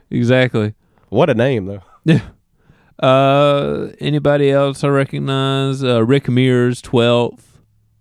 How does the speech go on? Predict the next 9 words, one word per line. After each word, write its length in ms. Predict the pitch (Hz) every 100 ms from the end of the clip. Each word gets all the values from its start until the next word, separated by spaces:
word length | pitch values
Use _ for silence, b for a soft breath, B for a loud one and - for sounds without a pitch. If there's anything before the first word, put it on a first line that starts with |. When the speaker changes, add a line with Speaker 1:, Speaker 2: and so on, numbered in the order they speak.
| -
Speaker 1:
Roger 400 | 110 117 120 117
Mears, 460 | 113 113 113 113
fourteenth. 1000 | - 117 110 - 123 110 104 113 _ _ _ _ _ _ _ _ _ _ _ _
Speaker 2:
Brothers? 400 | - 104 107 107
Speaker 1:
Mm, 200 | 104 104 - _ _ _ _ _ _ _ _ _ _ _ _ -
I 80 | 101
don't 180 | 98 95
know, 200 | 101 95
actually. 520 | 98 - - 113